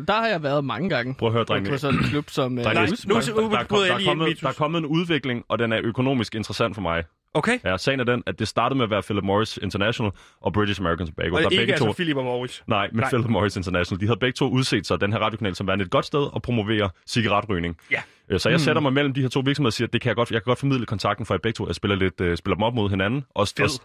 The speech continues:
Speaker 2: det, der er sket nu, det er, der er landet en ordentlig pose penge på min bankbog.
Speaker 3: Play the game, siger jeg altid.
Speaker 2: Fra Philip Morris International, drengene, og jeg er klar til at dele lidt ud. Jeg har taget... Øh, jeg har selvfølgelig fået dem til, fordi jeg kunne også godt se, hvordan det kunne komme herind. Jeg har ikke rigtig noget bevis for, hvad det er, jeg laver. Det har jeg nu,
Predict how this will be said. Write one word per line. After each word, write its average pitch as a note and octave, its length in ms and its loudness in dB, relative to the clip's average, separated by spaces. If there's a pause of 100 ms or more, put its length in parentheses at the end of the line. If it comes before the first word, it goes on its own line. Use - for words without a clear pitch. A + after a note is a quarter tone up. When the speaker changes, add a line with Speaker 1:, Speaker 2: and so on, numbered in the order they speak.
(100)
Speaker 2:
det, C3+ 100 2
der D#3 40 4
er C#3+ 40 4
sket D#3 280 -2
nu, C#3+ 80 4
det A#2+ 140 4
er, A2+ 160 2 (320)
der A2 60 2
er A2 40 2
landet B2 260 2
en C3 80 0 (120)
ordentlig C#3 360 0
pose G2 260 -4
penge A#2 220 0
på B2 80 -2
min A2 200 0
bankbog. A#2+ 440 0
Speaker 3:
Play D#3 240 0
the F3+ 80 -4 (140)
game, D#3 140 -4
siger B2 160 -6
jeg A2+ 80 -2
altid. A2 180 -10 (180)
Speaker 2:
Fra - 140 -8 (100)
Philip G2+ 380 2 (100)
Morris F2+ 400 2
International, F#2 480 -2
drengene, F2+ 280 0
og F2+ 60 2
jeg F#2 60 4
er F2+ 40 2
klar G#2 200 0
til G2 120 -4
at E2+ 80 -4
dele F2+ 120 0
lidt F#2 120 0
ud. C#3 200 2
Jeg G2+ 100 2
har G2 80 0
taget... F#2+ 360 2 (500)
Øh, F#2 200 4
jeg F2+ 120 0
har - 40 0
selvfølgelig C3+ 260 0
fået G#2+ 140 2
dem G2 60 -4
til, C3 240 2
fordi A2+ 320 0 (680)
jeg A#2 120 2
kunne C3+ 100 2
også C3 100 -2
godt C3+ 100 0
se, D3+ 80 0
hvordan B2 200 2
det A#2+ 80 0
kunne A#2+ 120 -4
komme A#2 180 2
herind. C3 180 2
Jeg G#2+ 80 0
har A#2+ 60 -2
ikke D3+ 80 -2
rigtig C#3 120 0
noget B2+ 120 2
bevis C#3 280 0
for, B2+ 80 0
hvad G#2+ 120 4
det A2+ 60 4
er, G#2+ 40 4
jeg G#2+ 60 2
laver. G#2 180 2 (260)
Det E3 80 2
har C#3 120 2
jeg F#2+ 80 2
nu, G#2 200 2